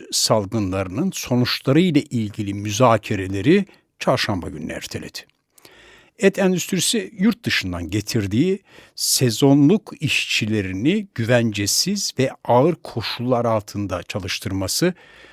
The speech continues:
çok sayıda işçinin bir arada kaldığı konaklama koşulları nedeniyle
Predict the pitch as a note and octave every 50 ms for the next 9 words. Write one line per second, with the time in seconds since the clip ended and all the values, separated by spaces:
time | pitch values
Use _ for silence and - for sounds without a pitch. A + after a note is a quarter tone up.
0 | - _ _ - - G3+ F#3 - - - - A#2+ G2 G2 F2 G2 - - C3 -
1 | - - - G#2 G2+ A#2 D3+ F#3 E3 D3+ C3 C#3 C#3 C3+ A#2 A2+ G#2+ A#2+ A2 -
2 | - A2+ G#2+ G#2 A2 D#3 F3 - - - A2 G#2+ G#2+ G#2 - - A2+ D#3+ G3 F#3
3 | - - C#3 - - - A2 F#2+ F#2+ F#2 F#2 F#2+ F#2+ F#2+ G2 G2 G#2+ G2 G2 F#2
4 | F2+ A#2 C#3+ F#3+